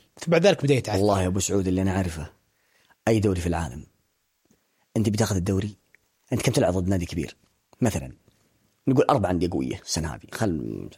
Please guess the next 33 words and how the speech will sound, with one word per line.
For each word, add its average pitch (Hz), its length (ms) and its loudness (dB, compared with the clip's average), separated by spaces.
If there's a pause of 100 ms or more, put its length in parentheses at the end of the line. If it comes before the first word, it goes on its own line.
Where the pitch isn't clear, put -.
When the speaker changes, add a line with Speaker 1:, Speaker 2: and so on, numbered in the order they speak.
(180)
Speaker 2:
أربع 101 220 2
أندية 82 180 0
قوية. 58 300 -8 (440)
الهلال، 101 400 2
أتكلم 175 560 2
نادي 147 200 6
واحد 90 180 0
يلعب 113 220 4
ضد، 110 320 -2
مثلا 151 120 6
النصر - 300 4 (200)
يلعب 110 140 6
ضد 113 140 2
الهلال 92 260 0 (280)
والاتحاد 110 520 0
والأهلي 127 380 2
والقادسية. - 540 -2 (840)
هذه 117 160 4
أندية 143 160 4
قوية. 98 340 -2 (420)
هذه 117 120 4
مباراة 139 200 4
خمسين 123 280 -2
خمسين. 92 260 -6 (800)
ستين 165 340 4
أربعين 147 300 6
على 110 80 4
حسب 120 180 4
الظروف. 107 360 2
عندك 117 220 2
طرد، 147 280 6
عندك 107 220 0
إصابة. 127 360 4